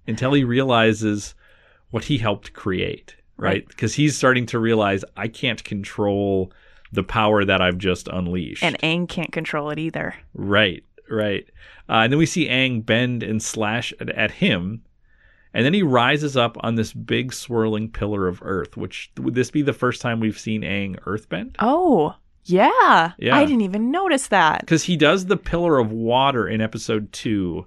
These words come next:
Speaker 1: you know, so where we see him waterbending before he knows anything about
Speaker 2: Oh,
Speaker 1: it.
Speaker 2: sure. So
Speaker 1: But
Speaker 2: he can have control of the elements when he's in the Avatar state.
Speaker 1: Mm-hmm.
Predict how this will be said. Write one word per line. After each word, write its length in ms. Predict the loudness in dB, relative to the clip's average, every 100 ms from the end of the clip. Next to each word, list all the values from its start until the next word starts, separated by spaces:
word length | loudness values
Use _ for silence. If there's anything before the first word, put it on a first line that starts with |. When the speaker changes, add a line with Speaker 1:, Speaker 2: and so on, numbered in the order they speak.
| -16 _ _ -2
Speaker 1:
you 120 | 0
know, 160 | 0
so 320 | 2 2 2 0
where 260 | 2 4
we 140 | 4 0
see 260 | 0 0
him 140 | 0 2
waterbending 640 | 2 2 2 0 0 -4
before 280 | -4 -2 -2
he 100 | -2
knows 240 | -2 -2
anything 360 | -2 -4 -4 -6
about 300 | -2 0 2
Speaker 2:
Oh, 40 |
Speaker 1:
it. 40 | 0
Speaker 2:
sure. 520 | -2 0 2 4 2
So 160 | 0 0
Speaker 1:
But 80 | 0
Speaker 2:
he 160 | -4
can 220 | -4 -2 -2
have 280 | 0 -2 -2
control 440 | -4 0 2 2
of 100 | 2
the 120 | 0
elements 540 | 0 0 -2 -4 -6 -6
when 120 | -4
he's 200 | -4 -6
in 80 | -6
the 80 | -4
Avatar 460 | -4 -4 -4 -8
state. 300 | -12 -12 -8 0
Speaker 1:
Mm-hmm. 600 | 2 2 2 0 0